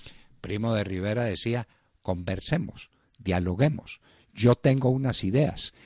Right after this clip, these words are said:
discutámoslas, estoy dispuesto a discutirlas", e inclusive estuvo dispuesto a ir a las urnas y fue a las urnas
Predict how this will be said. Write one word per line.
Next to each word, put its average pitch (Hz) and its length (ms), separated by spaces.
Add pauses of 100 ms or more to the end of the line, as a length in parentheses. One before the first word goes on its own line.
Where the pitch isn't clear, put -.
(140)
discutámoslas, 123 1200 (300)
estoy 165 440
dispuesto 147 640
a 131 40
discutirlas", 135 800 (260)
e 78 140
inclusive 85 560
estuvo 104 380
dispuesto 98 580
a 101 80
ir 90 180
a 127 60
las 107 220
urnas 110 400
y 82 60
fue 98 220
a 123 80
las 110 220
urnas 127 400